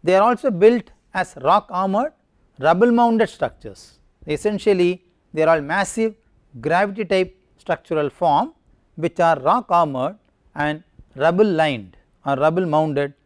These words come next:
structures. Of course, in recent times people have started using few prefabricated units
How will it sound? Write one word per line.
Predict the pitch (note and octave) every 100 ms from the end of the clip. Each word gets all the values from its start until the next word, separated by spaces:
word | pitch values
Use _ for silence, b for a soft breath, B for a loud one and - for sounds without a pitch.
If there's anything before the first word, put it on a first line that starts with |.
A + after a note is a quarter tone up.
| _
structures. | - D3+ - - F2+ _ _ _ _ _ _ _ -
Of | G3 -
course, | B3+ B3+ G#3+ _ _ -
in | F3+ F3
recent | B3 - A#3+ G#3
times | F3+ F3 E3+ _ _ _ -
people | G#3+ G3+
have | G3+
started | - F3 E3+ D#3
using | F3+ F#3 D#3+ F#3 - _ _ _ _
few | G#3 A3 A3+ - _ _ _ G#3+
prefabricated | C#4 C4+ G3+ G3 G3+ F#3+ F#3+ G3 D3
units | D#3 B2+ - -